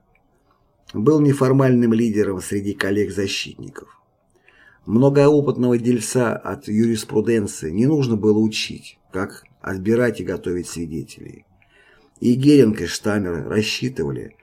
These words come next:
что хорошим свидетелем защиты окажется генерал-фельдмаршал военно-воздушных сил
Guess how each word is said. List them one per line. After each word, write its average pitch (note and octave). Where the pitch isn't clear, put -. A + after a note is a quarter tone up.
что -
хорошим C#3+
свидетелем A2+
защиты G#2
окажется F2
генерал-фельдмаршал G#2
военно-воздушных F#2
сил G#2+